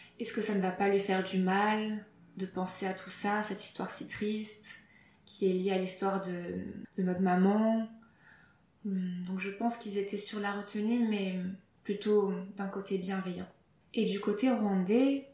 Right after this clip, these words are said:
c'est là où j'ai eu, euh, vraiment, euh, une belle surprise qui a fait que je me suis, euh, encore plus donnée à fond dans ce militantisme, c'est que, euh, ma famille du côté rwandais était très, très, très fière de moi.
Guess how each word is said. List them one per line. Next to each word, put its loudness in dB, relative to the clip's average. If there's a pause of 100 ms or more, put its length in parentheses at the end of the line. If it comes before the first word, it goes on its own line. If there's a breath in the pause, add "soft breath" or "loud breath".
(160)
c'est 0
là 8
où 4
j'ai 2
eu, 2
euh, 4
vraiment, 0
euh, -2
une 2
belle 2
surprise 0
qui -4
a 0
fait -2
que -4
je -4
me -2
suis, -4
euh, -2 (480 loud breath)
encore 2
plus 0
donnée 4
à 2
fond 2
dans 4
ce 2
militantisme, 0 (640 loud breath)
c'est 0
que, -4
euh, 0
ma 2
famille 2
du -2
côté 0
rwandais -2
était -6
très, -6
très, -4
très -6
fière -4
de -6
moi. -12